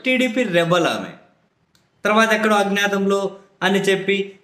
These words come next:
తనను మొత్తం మీద అనుకుంటే తెలుగుదేశం పార్టీ వాళ్ళు తీసుకెళ్లి డైరెక్ట్గా చంద్రబాబు నాయుడు గారి ముందు ప్రత్యక్షం చేసి ఒక కండువా కప్పించి ఈమె మన మనిషి అని చెప్పి, యాక్చువల్గా టీడీపీ రెబలే, టీడీపీ రెబల్కు మళ్ళీ టీడీపీ అధ్యక్షుడే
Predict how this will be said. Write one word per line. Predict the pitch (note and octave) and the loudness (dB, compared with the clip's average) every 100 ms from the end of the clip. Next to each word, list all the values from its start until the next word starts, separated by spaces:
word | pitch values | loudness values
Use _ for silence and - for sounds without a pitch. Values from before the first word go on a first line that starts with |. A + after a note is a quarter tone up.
| - | 0
తనను | F#3+ F#3 | 2 2
మొత్తం | F3 E3 G3 | 0 0 0
మీద | G3 G3 | 0 0
అనుకుంటే | F#3 F#3+ A3 | -2 -2 -4
తెలుగుదేశం | G3+ G3 G3+ G3 G3 | -2 0 2 2 0
పార్టీ | F#3 F#3 F#3 | 0 -2 -2
వాళ్ళు | F3+ F3+ | -2 -2
తీసుకెళ్లి | F3+ F#3+ F#3 F#3+ G#3+ | -2 -4 -4 -4 -2
డైరెక్ట్గా | F3+ F3 F3+ F3 F3+ | 0 0 -2 -2 -4
చంద్రబాబు | F3+ E3+ E3+ E3+ | -2 -2 0 0
నాయుడు | D#3+ E3 | -2 -2
గారి | D#3+ D#3 | -2 -4
ముందు | D#3 D#3 D#3+ | -4 -2 -2
ప్రత్యక్షం | D#3 D3 D#3+ - D#3 D3 C#3+ | -4 -6 -8 -6 -6 -4 -4
చేసి | C#3+ A#3+ A#3 _ _ _ - | -4 -6 -12 _ _ _ -2
ఒక | F#3 F#3 | 0 0
కండువా | F3+ F3 F3+ F#3+ | 0 0 0 2
కప్పించి | F#3 F3 F3 E3+ B3+ | 0 0 -2 -4 -4
ఈమె | G#3+ G3 | -2 -2
మన | F3 F3 | -2 -2
మనిషి | F3+ F3 F3 F3 | -2 -2 -2 -2
అని | E3 D#3+ | -2 -2
చెప్పి, | D3 C#3+ | -4 -4
యాక్చువల్గా | G#2+ G#2 - C3 F3+ | -6 -6 -6 -4 -2
టీడీపీ | G#3+ G#3+ A3+ A#3 | -2 -2 0 0
రెబలే, | G#3+ F#3 G3 G3 C4 - - _ _ - | 2 2 2 0 -4 -10 -20 _ _ -2
టీడీపీ | C4+ D4 C#4+ | 0 2 2
రెబల్కు | C4+ C4+ C#4+ | 2 0 0
మళ్ళీ | B3+ A#3+ A#3+ | -2 -2 -2
టీడీపీ | A#3 A3+ A3 G#3+ | -2 -2 -2 -2
అధ్యక్షుడే | G3+ G3+ G3 G3+ F3 A#2 G2 | -2 -2 -2 -2 -2 -2 -8